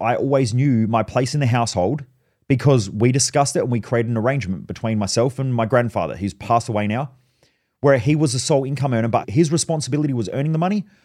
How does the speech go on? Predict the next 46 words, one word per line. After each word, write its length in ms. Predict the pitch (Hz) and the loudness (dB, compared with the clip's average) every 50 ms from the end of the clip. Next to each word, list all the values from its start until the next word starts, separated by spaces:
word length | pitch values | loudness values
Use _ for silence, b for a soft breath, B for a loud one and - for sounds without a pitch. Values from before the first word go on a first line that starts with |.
| b b b b | b b b b
Her 200 | - 139 151 160 | -2 0 2 2
responsibility 800 | 151 147 - - 156 147 131 - 131 147 143 147 147 147 127 - b b b | 2 2 0 0 -2 -2 -2 -2 -2 0 0 0 0 0 -2 -4 b b b
was 180 | b 127 127 107 | b 0 0 2
making 300 | 127 127 127 127 139 131 | 2 2 0 0 -2 -4
sure 180 | - - 139 123 | -2 -2 -2 -2
that 120 | 117 101 | -2 -2
the 60 | 113 | -2
money 200 | 110 120 123 127 | -2 0 0 -2
gets 240 | 110 127 113 - - | -2 -4 -4 -4 -4
managed 320 | 120 117 143 185 156 - | -4 -2 -2 -2 -4 -4
and 120 | - - 120 | -6 -6 -6
also 240 | 127 123 - 139 120 | -6 -4 -4 -4 -2
managing 360 | 113 113 117 113 - 110 107 | -2 -2 -2 -4 -4 -4 -4
the 60 | 101 | -4
household." 480 | 80 98 92 90 - 98 80 67 58 - _ _ _ _ _ _ _ _ _ _ _ _ _ - | -4 -4 -6 -6 -6 -6 -8 -8 -10 -16 _ _ _ _ _ _ _ _ _ _ _ _ _ -2
And 140 | 135 151 | 0 2
that's 160 | 175 175 147 - | 2 0 0 0
the 80 | 185 | 0
agreement 360 | 170 110 165 185 208 202 151 | 0 2 2 2 2 2 0
that 60 | 127 113 | 0 -2
they 100 | 113 - | -2 0
came 180 | - 117 110 | 0 0 0
up 100 | 101 82 | -2 -2
with. 120 | 92 90 80 | -2 0 2
That 160 | 156 175 170 | 2 2 4
worked 180 | 185 180 143 | 2 0 0
fucking 260 | - - 156 - 160 135 | -2 -4 -4 -2 -2 -4
fantastic 540 | 165 170 151 127 - 165 165 - 175 139 | -4 -4 -4 -2 -2 -2 -2 -4 -6 -10
for 180 | - - 135 113 | -8 -6 -6 -4
them 120 | 95 92 | -4 -4
because 200 | 92 98 - 120 | -6 -4 -4 -2
they 120 | 110 117 104 | -2 0 0
had 200 | 117 120 110 - | 0 0 0 -2
four 220 | - 143 127 113 | -4 -4 -4 -4
kids. 400 | - - 190 190 185 160 143 - b b b b b b b b b | -2 -2 0 0 0 0 -2 -6 b b b b b b b b b
The 80 | 135 | -4
kids 240 | 123 - 156 147 123 | -2 0 0 0 2
have 80 | 135 123 | 2 2
all 120 | 139 123 | 2 2
gone 160 | 117 131 127 | 2 0 0
to 60 | 120 | 0
university 520 | 113 107 117 113 92 117 127 135 - 139 127 | 0 0 0 0 2 2 0 0 0 -2 -2
apart 280 | - - 113 101 - | -2 0 -2 -2 -2
from 100 | - 113 | -2 -2
my 100 | 101 95 | -2 0
mum 360 | 92 92 113 143 151 151 135 | 2 2 2 2 2 0 -4